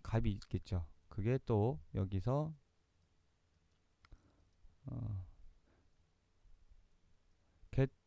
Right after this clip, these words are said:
player 캐릭터에서 get actor의 로테이션을 가져옵니다. 현재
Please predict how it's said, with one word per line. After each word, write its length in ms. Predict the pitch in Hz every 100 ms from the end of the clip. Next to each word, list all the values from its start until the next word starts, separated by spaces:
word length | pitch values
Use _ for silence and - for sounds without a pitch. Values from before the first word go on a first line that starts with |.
| -
player 380 | 151 156 143 123
캐릭터에서 800 | - 127 - 110 98 139 131 101 - _ _ _ - -
get 240 | 120 135 - - -
actor의 960 | 107 - - 131 127 127 147 156 156 147 - - - - - - - - - - - - _ -
로테이션을 580 | 117 117 135 127 117 110
가져옵니다. 600 | - 95 95 87 85 85 - - - - - _ - 98
현재 420 | 110 175 151 120